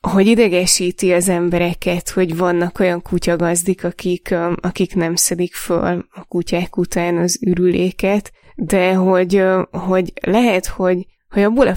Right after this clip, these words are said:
pénzből, amiből ezt az egész rendszert működtetik, lehet, hogy a, azért a pénzért lenne olyan, aki inkább így oda megy és feltakarítja a kutyaszart, hogyha, hogyha van bejelentés,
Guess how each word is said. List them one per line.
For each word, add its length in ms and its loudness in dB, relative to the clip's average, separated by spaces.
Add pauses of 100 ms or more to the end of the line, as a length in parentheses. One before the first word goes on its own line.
pénzből, 540 2
amiből 520 2
ezt 280 -2
az 200 -6
egész 420 -2
rendszert 500 -4
működtetik, 920 -2
lehet, 480 0
hogy 300 -2
a, 280 -4 (160)
azért 260 2
a 140 -2
pénzért 520 2
lenne 340 0
olyan, 260 0
aki 460 -2
inkább 460 -2
így 160 0
oda 180 2
megy 180 -2
és 180 0
feltakarítja 1080 -2
a 60 -2
kutyaszart, 800 -4
hogyha, 480 -2 (420)
hogyha 360 -2
van 360 0
bejelentés, 840 2